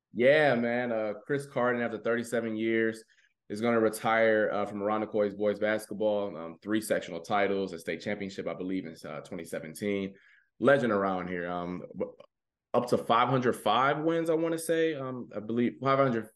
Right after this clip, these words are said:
six or however the exact tally is. But regardless, a lot of darn wins, uh, in Section five so far this year, um, in, in his career, and he's hanging it up.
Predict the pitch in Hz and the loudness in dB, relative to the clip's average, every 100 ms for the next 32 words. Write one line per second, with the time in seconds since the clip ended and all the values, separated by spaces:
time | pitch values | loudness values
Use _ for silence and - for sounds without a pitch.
0 | _ - - 120 113 101 98 101 107 98 | _ -4 2 2 2 0 0 0 0 0
1 | 95 90 90 87 95 87 95 87 90 87 | -2 -2 -4 0 0 0 0 0 0 0
2 | 92 92 107 123 117 110 - _ 120 143 | -2 0 4 4 4 0 -6 _ 4 6
3 | 143 127 123 117 110 113 107 101 - _ | 6 4 2 0 -2 -2 -2 -6 -16 _
4 | _ _ 98 104 101 98 113 104 98 104 | _ _ -4 -2 -2 -2 -2 -2 -4 -2
5 | 98 95 101 92 101 92 90 - 104 104 | -2 -2 -4 -2 -2 -2 -2 -2 0 2
6 | 98 - _ _ _ 95 101 101 101 98 | 0 -8 _ _ _ -4 -2 -2 -4 -6
7 | 92 - - 101 110 104 101 101 123 117 | -6 -8 -4 2 4 4 0 -2 0 0
8 | 113 113 120 - | 2 4 2 0